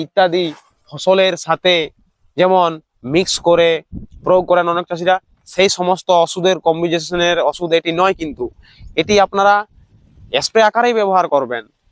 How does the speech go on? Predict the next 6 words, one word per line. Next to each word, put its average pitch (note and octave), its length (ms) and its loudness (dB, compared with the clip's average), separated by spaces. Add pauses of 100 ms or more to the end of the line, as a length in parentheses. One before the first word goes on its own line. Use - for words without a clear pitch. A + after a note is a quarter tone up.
(1120)
সঠিক E3+ 340 0 (100)
ডোজ F3 140 4 (120)
নেবেন E3+ 260 0 (680)
এবং D#3 200 2 (160)
সঠিক D#3+ 280 -2 (100)
টাইমে E3 300 0